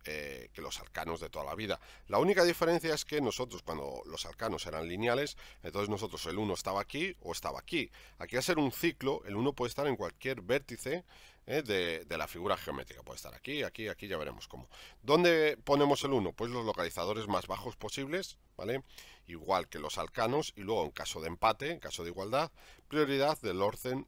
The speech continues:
alfabético. Bueno, pues hemos hecho estos tres ejercicios, ¿eh? para, eh, trabajar todos estos pasos de aquí. Entonces empezamos como siempre, ¿eh? Vamos por partes, como decía <laughs> <laughs> nuestro amigo Jack el Destripador. Entonces tenemos la cadena principal,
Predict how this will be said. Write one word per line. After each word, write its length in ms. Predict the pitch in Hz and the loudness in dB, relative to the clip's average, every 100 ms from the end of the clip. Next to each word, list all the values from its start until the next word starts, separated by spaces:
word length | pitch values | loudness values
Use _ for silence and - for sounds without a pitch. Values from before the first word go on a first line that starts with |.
| - | -10
alfabético. 520 | 71 - - - - | -12 -10 -14 -14 -8
Bueno, 160 | 82 69 | -8 -6
pues 120 | 85 | -4
hemos 180 | 117 127 | -2 -2
hecho 180 | 135 135 | -4 -4
estos 220 | - 113 | -4 -8
tres 180 | 117 110 | -6 -6
ejercicios, 640 | 107 113 131 135 160 165 - - - - - | -8 -8 -8 -4 -4 -6 -14 -20 -20 -18 -8
¿eh? 140 | 117 | -8
para, 360 | - 110 143 - - - | 2 6 6 4 -16 -8
eh, 240 | 87 80 | -4 -4
trabajar 560 | - 82 80 - 117 131 - - _ | -2 -4 -4 0 0 0 -12 -20 _
todos 300 | - 110 95 | 2 2 2
estos 260 | 90 - 76 | -4 -8 -14
pasos 320 | - - - | -12 -12 -12
de 60 | - | -16
aquí. 140 | - | -14
Entonces 340 | 73 123 156 | -8 -4 -4
empezamos 400 | 117 95 101 113 | -4 -4 -2 -2
como 160 | - 110 | -2 -4
siempre, 420 | 113 127 135 165 - - - - - | -2 -4 0 -2 -2 -20 -20 -18 -4
¿eh? 80 | 113 | 2
Vamos 220 | 98 95 | 4 2
por 200 | 92 87 | -4 0
partes, 400 | - 117 156 - | 2 2 0 -2
como 220 | 92 82 | -2 -2
decía 440 | 80 - 113 110 98 - | -2 0 4 6 4 0
<laughs> 920 | 117 - - - - - - - - _ - - - - - | -2 0 -6 -4 -8 -8 -16 -14 -16 _ -20 -18 -20 -18 -6
<laughs> 360 | 202 240 208 | -2 -2 0
nuestro 280 | 110 107 98 | 2 2 4
amigo 240 | 95 107 87 | 2 2 2
Jack 200 | 98 101 | 2 2
el 80 | 98 | -2
Destripador. 480 | 95 107 110 135 | -4 -2 4 6
Entonces 220 | 127 92 92 | 6 4 2
tenemos 220 | 92 90 | 2 2
la 80 | 73 | -2
cadena 220 | 76 78 | -4 -4
principal, 640 | 90 92 117 147 175 208 | -4 -4 0 6 6 4